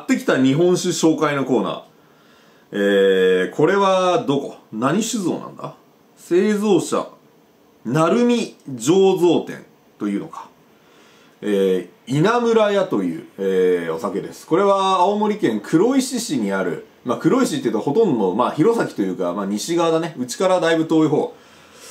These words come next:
まあ、こっちでも買おうと思ったら買えるのかもわからんけど、ちょっとね、せっかく向こうまでお出かけしたんで、えー、そちらのお酒ということで、まず稲村屋。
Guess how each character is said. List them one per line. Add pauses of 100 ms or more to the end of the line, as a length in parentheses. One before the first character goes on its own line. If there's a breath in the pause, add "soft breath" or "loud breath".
(140 loud breath)
ま
あ、
こ
っ
ち
で
も
買
お
う
と
思
っ
た
ら
買
え
る
の
か
も
わ
か
ら
ん
け
ど、
ち
ょ
っ
と
ね、
せ
っ
か
く
向
こ
う
ま
で
お
出
か
け
し
た
ん
で、
え (320)
ー、
そ
ち
ら
の
お
酒
と
い
う
こ
と
で、
ま
ず
稲
村
屋。